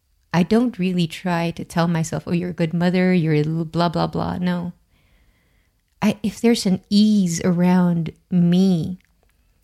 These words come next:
when I am with my children, then I know I've hit the mark. I know that this is good. This is where we should be.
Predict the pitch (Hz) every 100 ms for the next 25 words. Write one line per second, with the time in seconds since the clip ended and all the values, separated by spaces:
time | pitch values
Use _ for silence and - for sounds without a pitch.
0 | - 170 - 180 175 175 170 170 151 -
1 | 196 190 185 202 196 202 202 220 226 233
2 | 208 170 190 - 208 - 156 - 208 220
3 | 294 220 - - _ _ _ _ _ _
4 | _ _ _ - 175 175 180 196 165 175
5 | 180 160 156 - 196 185 185 - _ _
6 | _ _ _ _ _ _ _ 190 - 180
7 | 175 170 175 - 196 190 - - 190